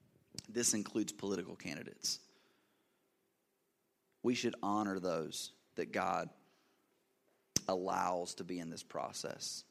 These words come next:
We should honor those that, that God allows to take authoritative positions over us. Does that mean you have to like them? No. Does that mean you have to agree with them? Absolutely not. But stand against their positions. Don't stand against them.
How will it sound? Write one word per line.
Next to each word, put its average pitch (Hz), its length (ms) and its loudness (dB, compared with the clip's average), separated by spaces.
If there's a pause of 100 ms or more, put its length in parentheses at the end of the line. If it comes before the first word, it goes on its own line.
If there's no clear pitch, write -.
(140)
We 110 140 -2
should 107 260 -2
honor 107 320 4
those 92 300 0
that, - 140 -4 (480)
that - 260 0
God 92 280 4
allows 90 540 2 (220)
to - 80 -8
take 98 240 -2
authoritative 92 760 -2
positions 87 560 -4
over 87 320 -2
us. - 240 -6
Does 98 80 -2
that 101 120 2
mean 110 160 -2
you 113 60 0
have 107 80 0
to 104 80 -2
like 104 260 0
them? 135 180 -2
No. 170 180 -2 (1120)
Does 104 60 -2
that 117 80 2
mean 127 160 4
you 135 80 6
have 135 80 2
to 123 80 2
agree 117 240 2
with 170 140 4
them? 170 160 -4 (160)
Absolutely 170 640 0
not. 123 420 0 (1400)
But 127 140 0
stand 170 320 4
against 151 280 2
their 123 100 0
positions. 107 540 -2
Don't 101 160 -6
stand 104 220 -4
against 90 280 -6
them. 65 200 -8